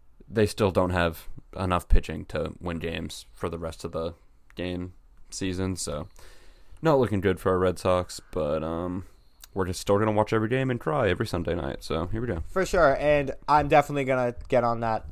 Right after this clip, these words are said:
Speaker 2: Zach Godley yards, and I'll let the people know if
Speaker 1: Mm-hmm.
Speaker 2: anyone wants to put down some cheese with me, and we'll see how much money we can win, because that's, that's our bet for this team. But I think that wraps up this Red Sox, I mean, uh, Corona preview.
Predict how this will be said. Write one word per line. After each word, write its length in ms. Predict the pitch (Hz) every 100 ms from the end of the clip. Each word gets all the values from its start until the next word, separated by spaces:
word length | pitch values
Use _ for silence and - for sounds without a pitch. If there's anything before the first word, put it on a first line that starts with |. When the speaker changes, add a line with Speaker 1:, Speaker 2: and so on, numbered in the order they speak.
| -
Speaker 2:
Zach 240 | 113 -
Godley 320 | 156 156 160
yards, 360 | 160 151 147 147
and 100 | 160
I'll 80 | 165
let 100 | 165
the 60 |
people 220 | - 135 123
know 240 | 123 123
if 40 |
Speaker 1:
Mm-hmm. 80 | 120
Speaker 2:
anyone 240 | 117 117 113
wants 200 | 110 -
to 40 |
put 140 | 113
down 180 | 117 104
some 80 | -
cheese 280 | - 127 113
with 80 | 113
me, 240 | 117 117 - - - 113
and 80 |
we'll 80 | 120
see 140 | 110 113
how 80 |
much 160 | 101 95
money 180 | 98 85
we 60 | -
can 160 | 95
win, 260 | 113 113 107 - - -
because 260 | 107 117 110
that's, 280 | 117 - - - -
that's 240 | 143 139
our 120 | 123 101
bet 340 | 123 120 - - -
for 160 | 160 151
this 200 | 123 -
team. 340 | 107 101 104 - -
But 100 | 156
I 60 | 170
think 160 | 196 170
that 200 | 151 139
wraps 260 | 135 -
up 160 | 143 117
this 240 | 139 131
Red 300 | - 110 123
Sox, 320 | - 120 110 -
I 80 | 127
mean, 180 | 123 113
uh, 200 | 110 98
Corona 480 | - 107 120 131 98
preview. 420 | 101 95 113 123